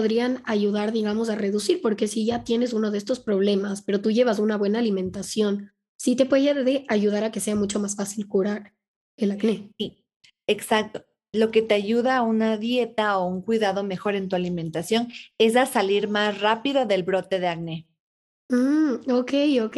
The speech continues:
Speaker 1: qué chévere. O sea, yo realmente tenía esta idea de que si tú comes mal, sí podías tener acné, pero no tenía idea de que también estaba ligado a este factor genético.
Speaker 2: Sí,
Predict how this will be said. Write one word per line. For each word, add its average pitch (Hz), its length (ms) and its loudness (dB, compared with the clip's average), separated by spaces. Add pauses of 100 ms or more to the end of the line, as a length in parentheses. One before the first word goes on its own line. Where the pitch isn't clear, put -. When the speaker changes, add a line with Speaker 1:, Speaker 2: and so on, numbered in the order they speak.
(140)
Speaker 1:
qué 233 120 0
chévere. 233 320 0
O 202 40 -4
sea, 226 200 -4
yo 240 400 0
realmente 247 960 -2 (520)
tenía 233 280 4
esta 247 180 -2
idea 220 260 2
de 240 80 2
que 202 280 -6 (100)
si - 240 -2
tú 240 400 -2 (220)
comes 240 580 0 (440)
mal, 208 560 0 (380)
sí - 220 -2
podías 220 400 -2
tener 208 240 0
acné, 208 240 0
pero 220 180 2
no 208 260 2
tenía 220 240 0
idea 202 260 0
de 240 80 -2
que 214 100 -8
también 196 240 0
estaba 202 220 0
ligado 202 300 0
a 196 40 2
este 196 160 -4
factor 190 340 -4
genético. 202 560 -6 (1400)
Speaker 2:
Sí, 220 260 -4